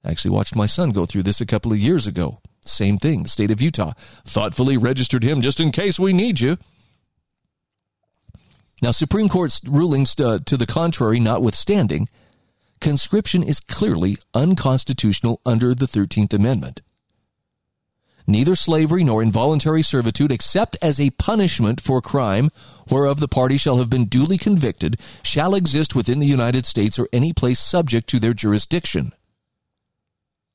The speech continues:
Thomas Knapp says even if it wasn't unconstitutional, it would still be slavery, and slavery would still be wrong.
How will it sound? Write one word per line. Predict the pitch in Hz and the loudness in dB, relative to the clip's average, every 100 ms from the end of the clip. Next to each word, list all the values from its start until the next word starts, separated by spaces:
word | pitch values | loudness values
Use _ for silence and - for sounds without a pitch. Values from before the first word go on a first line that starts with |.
| _ _ _ _ _ _ _ _ | _ _ _ _ _ _ _ _
Thomas | - 110 110 120 | -2 0 0 0
Knapp | 123 - | -2 -2
says | 110 95 | -2 0
even | 123 110 | 0 0
if | |
it | 92 65 | 0 -2
wasn't | 131 123 | -2 0
unconstitutional, | 98 98 107 104 104 - 104 127 131 | -2 0 -2 -2 -4 -2 0 0 0
it | 180 | 0
would | 214 | -2
still | - 269 185 | -2 0 0
be | 107 | -2
slavery, | - 101 76 71 60 - - _ _ _ | -2 -2 -2 -4 -6 -14 -20 _ _ _
and | 110 143 | -2 -2
slavery | - 117 117 113 135 | 0 0 2 2 2
would | 113 120 | 2 2
still | - 113 98 107 - | -2 0 2 2 2
be | 117 | 0
wrong. | 113 120 143 69 64 | 2 2 0 -2 -8